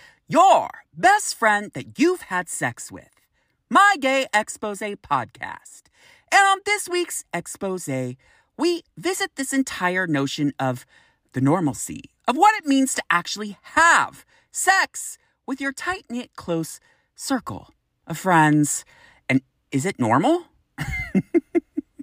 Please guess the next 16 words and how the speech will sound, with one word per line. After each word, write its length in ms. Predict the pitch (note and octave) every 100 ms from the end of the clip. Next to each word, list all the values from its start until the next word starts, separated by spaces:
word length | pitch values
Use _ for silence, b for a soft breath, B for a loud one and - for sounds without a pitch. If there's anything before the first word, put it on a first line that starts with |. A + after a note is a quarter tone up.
| - B B B B B B -
But 100 | F4
also, 440 | G4 G4 A#3+ G#3 -
I, 120 | G#3+ -
a 80 | A3
little 260 | D4+ G4+
research 540 | G#3 G3+ - G3 - -
that 140 | E3
I'm 140 | D3+
doing 280 | C3 B2+ C3+
for 220 | - A#2+
a 80 | -
later 320 | A2 A2+ A#2+ -
expose 460 | A#2 - A#2 G2+
will 320 | A#2 A2 B2
be 140 | A#2+ A#2
revealed 560 | A2+ F#2+ A#2+ A#2+ A#2